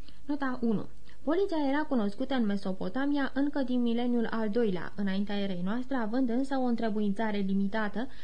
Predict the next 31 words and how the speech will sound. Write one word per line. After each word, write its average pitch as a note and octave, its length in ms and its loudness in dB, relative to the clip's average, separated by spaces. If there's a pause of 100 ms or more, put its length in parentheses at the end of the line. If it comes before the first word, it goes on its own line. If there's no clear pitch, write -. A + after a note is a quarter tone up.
(120)
consemnând D4+ 500 2
doar D4 240 0
recunoașterea C4+ 760 -2
unei A3+ 220 0
datorii G3+ 460 0
și C4 160 -2
stabilind A#3 580 0
data G#3+ 460 0
când A3+ 180 0
suma B3+ 280 0
menționată G3 580 0
trebuia G#3 380 -2
achitată. F#3+ 640 -2 (420)
Dar G3+ 160 0
începând G3 360 0
din A3+ 200 0
epoca A3+ 380 -2
sasanidă, G#3+ 760 -2
poliția C#4 460 0
va B3 140 0
deveni A3 400 0
în G3 100 2
Persia C#4 340 0
un B3+ 140 2
document A#3+ 420 0
de C4+ 140 0
posesiune A3+ 680 0
oficial A#3 540 0
recunoscut. G3 640 -2 (480)
Închei G3 260 0
nota. G#3 360 -2